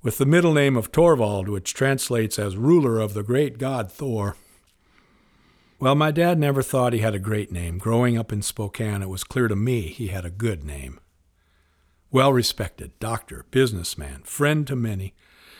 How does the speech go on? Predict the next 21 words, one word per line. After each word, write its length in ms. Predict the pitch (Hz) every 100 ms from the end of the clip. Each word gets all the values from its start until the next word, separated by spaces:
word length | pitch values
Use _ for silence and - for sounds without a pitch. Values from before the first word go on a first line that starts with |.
| - _ -
Like 240 | 139 147
Will 260 | 151 175 170
Rogers, 560 | 135 120 110 127 127
it 140 | 113 -
seemed 320 | 139 131 127
he 100 | 127
never 500 | 127 143 175 135 104
met 320 | 110 117 117
anyone 460 | - 151 139 110 113
he 120 | 117
didn't 300 | 123 135 127
like. 520 | 120 117 110 104 - _ _ _ _ - - _
And 100 | 123
because 320 | 127 135 160 160
of 120 | 143
that, 260 | 143 143 -
everyone 500 | 156 175 147 131 123
seemed 320 | - 131 131
to 80 | 131
like 320 | 127 131 131
him. 380 | - 170 113 92